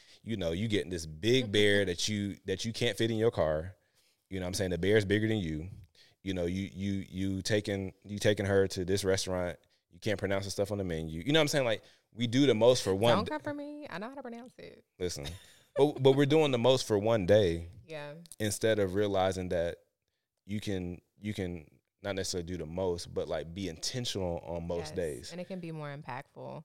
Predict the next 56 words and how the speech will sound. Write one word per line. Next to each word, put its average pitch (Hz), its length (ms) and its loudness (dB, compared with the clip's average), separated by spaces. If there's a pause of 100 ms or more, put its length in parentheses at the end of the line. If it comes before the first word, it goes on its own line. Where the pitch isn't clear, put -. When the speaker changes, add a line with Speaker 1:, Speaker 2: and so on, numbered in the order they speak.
Speaker 1:
And 110 100 0
I 120 40 4
say 127 140 4
most 120 300 6
days, 110 220 4
meaning, 104 320 0
like, 90 320 0
every 117 240 0
day 104 240 2
is 90 100 -4
not 95 240 -4
gonna 95 180 -6
be 85 120 -8
perfect. - 500 -10 (260)
Speaker 2:
Yeah. 208 260 -20 (340)
Speaker 1:
But, 104 240 2
like, 90 320 0
the 92 140 -4
intentional 98 440 -4
is, 82 60 -8
like, 78 160 -4 (120)
on 85 340 -4 (480)
my 104 180 0
intention 101 400 -2
on 82 160 -4
most 98 320 0
days, 95 280 4
like, 80 240 -6 (140)
a-, 73 240 -10
as, 92 180 0
as 87 200 -6
many 101 200 -4
days 92 200 0
as 85 60 2
I - 20 -6
can, 85 240 -6
like, 76 160 -10
I'm 87 60 -10
gonna 87 100 -10
be 85 120 -8
intentional 90 480 -6
in 76 300 -10
however 92 380 -2
way 87 220 0
I 80 80 -4
can. 82 280 -10
Like, 80 160 -6
it's 87 140 -8
not 104 240 -4
necessarily 87 480 -4
about 85 260 -6
intensity. 90 640 -6
It's 87 80 -6
more 87 200 -6
so 90 140 -6
about 80 320 -8